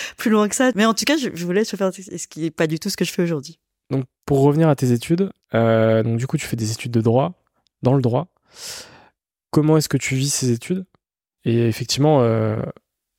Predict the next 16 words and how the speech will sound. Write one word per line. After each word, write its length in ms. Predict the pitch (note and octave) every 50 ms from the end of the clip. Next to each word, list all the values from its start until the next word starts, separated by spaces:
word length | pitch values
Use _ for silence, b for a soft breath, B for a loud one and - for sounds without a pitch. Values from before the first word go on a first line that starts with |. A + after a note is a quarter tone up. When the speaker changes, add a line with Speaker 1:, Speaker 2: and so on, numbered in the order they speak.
| _
Speaker 2:
quand 140 | - - A#2+
tu 440 | A2+ - - A#2+ A#2 A#2 A#2 A#2 A#2
te 80 | - B2
rends 140 | A2+ B2 B2+
compte 200 | - D3+ D3 -
que 80 | -
c'est 140 | B2 - B2
pas 140 | - B2+ B2
fait 140 | - - B2+
pour 160 | A#2 B2 -
toi, 220 | - C#3+ D#3 E3+ b b b b b b b b b
à 80 | A#2+ A#2+
quel 180 | - D3+ C3+ C3+
moment 240 | C3+ C3+ C3+ D3 D3+
tu 120 | - -
switches 420 | - - - D#3 - - - -